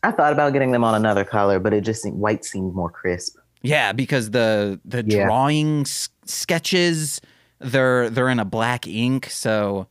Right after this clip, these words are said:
Speaker 2: I guess you can make it, like, a white, oh, white ink on black shirt might look okay.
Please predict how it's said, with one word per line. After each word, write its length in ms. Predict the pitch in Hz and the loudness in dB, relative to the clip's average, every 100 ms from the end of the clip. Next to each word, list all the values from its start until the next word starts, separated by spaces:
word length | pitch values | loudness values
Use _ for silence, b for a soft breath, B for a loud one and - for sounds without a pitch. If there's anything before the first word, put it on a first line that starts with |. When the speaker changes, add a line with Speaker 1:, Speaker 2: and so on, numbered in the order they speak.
| - | -4
Speaker 2:
I 80 | 151 | -2
guess 160 | 190 | -2
you 40 | 202 | -2
can 120 | 135 | 0
make 160 | 123 123 | 0 -2
it, 60 | |
like, 180 | 107 110 | -4 -4
a 100 | 98 | -6
white, 440 | 95 98 120 120 - | -6 -2 0 -2 -6
oh, 280 | 131 156 170 | -2 2 2
white 340 | 135 143 156 151 | 4 4 4 2
ink 240 | 151 151 | 0 2
on 180 | 143 120 | 0 0
black 300 | 120 120 - | 2 0 0
shirt 280 | - 131 147 | -2 -2 0
might 220 | 131 104 | -2 -2
look 300 | 107 - - 107 | -4 -6 -8 -4
okay. 560 | 104 - 104 113 139 | -4 -4 -4 -2 -2